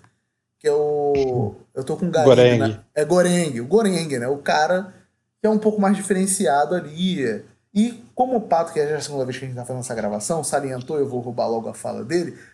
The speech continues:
Speaker 1: são sempre duas pessoas por plataforma. E, tipo, um dia tu tá na, sei lá, centésima plataforma.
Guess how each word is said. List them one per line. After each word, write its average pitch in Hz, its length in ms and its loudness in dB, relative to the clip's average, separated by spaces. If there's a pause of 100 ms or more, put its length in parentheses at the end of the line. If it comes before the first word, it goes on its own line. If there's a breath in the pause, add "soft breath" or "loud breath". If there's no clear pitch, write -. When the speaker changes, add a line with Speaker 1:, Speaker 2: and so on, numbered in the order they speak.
Speaker 1:
são 202 180 2
sempre 233 280 -2
duas 233 320 -2
pessoas 220 360 0
por 214 140 -10
plataforma. 185 800 -2 (760)
E, 240 120 2
tipo, 240 300 -4
um 233 240 -2
dia 226 340 2
tu 262 160 -4
tá 214 460 -2 (360)
na, 156 400 -2 (220)
sei 175 160 -6
lá, 127 380 -2 (320)
centésima 185 800 0
plataforma. 170 840 -4